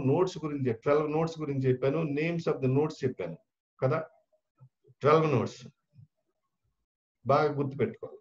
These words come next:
నేను ఎక్కడి నుండి ఎక్కడికి అడిగినా టక్ అని చెప్పాలి. C to C notes, B to B, D to D అంటే టక్ పక్కన, D to D అని D, D sharp, E flat, E, F అలా వచ్చేలా. అంతే, అంత మించి ఇంకేం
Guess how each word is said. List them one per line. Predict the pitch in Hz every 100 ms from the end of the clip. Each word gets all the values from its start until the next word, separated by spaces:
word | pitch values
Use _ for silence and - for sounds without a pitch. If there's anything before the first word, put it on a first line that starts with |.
| -
నేను | 131 160 143
ఎక్కడి | 131 208 214
నుండి | 208 185
ఎక్కడికి | 185 180 170
అడిగినా | 170 180 226 220
టక్ | 170 - - 180
అని | 175
చెప్పాలి. | 135 - 98 -
C | 196 202
to | 185
C | 190 170 156
notes, | 156 160 - _ _ _ _ _ -
B | 147 185
to | 175 131
B, | 170 123 104 104
D | 180 170
to | 156 165
D | 165 151
అంటే | 165 220 -
టక్ | 160 - 165
పక్కన, | 160 139 135
D | 185 190
to | 185 165
D | 196
అని | 196 180 151
D, | 185 156
D | 170 170
sharp, | 180 160 165
E | 180
flat, | 175 156 139 175
E, | 160 - 156
F | - _ _ _ -
అలా | 147
వచ్చేలా. | 147 - 143 - - _ _ _ _ _ _ _ _ _ _ _ _ -
అంతే, | 147 240 170
అంత | 165 190
మించి | 214 214
ఇంకేం | 220 208